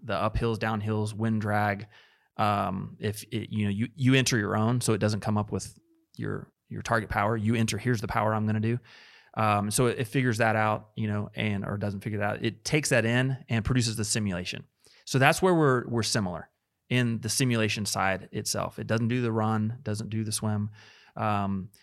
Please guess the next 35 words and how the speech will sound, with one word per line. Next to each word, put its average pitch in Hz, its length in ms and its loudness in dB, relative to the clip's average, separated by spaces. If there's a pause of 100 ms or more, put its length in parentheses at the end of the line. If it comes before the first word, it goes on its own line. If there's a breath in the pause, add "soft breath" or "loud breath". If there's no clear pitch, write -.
(200 soft breath)
so 123 300 4
the 117 100 0
optimization 123 800 4
piece, - 440 -4
so 104 400 0
pre-simulation, 104 1080 2 (520 soft breath)
um, 101 420 2
pre-optimization 113 880 2
is 98 80 -6
verifying 117 560 2
the 101 80 0
routes. 107 600 0
Uh, 101 220 -6
we, 131 460 0 (100)
this, 123 180 0
these 147 220 2
are 147 60 2
the 139 60 2
things 131 200 0
that 113 80 -2
we 110 120 0
uniquely 101 360 -4
do. 95 160 -8
We 107 140 -4
verify 120 340 0
those 110 220 -2
routes, 120 420 0
the - 80 -4
elevation. 117 520 -2
We 110 80 -4
have 104 100 -2
our 101 120 0
own, 113 320 0 (400 loud breath)
um, 101 480 -2
validated, 110 600 2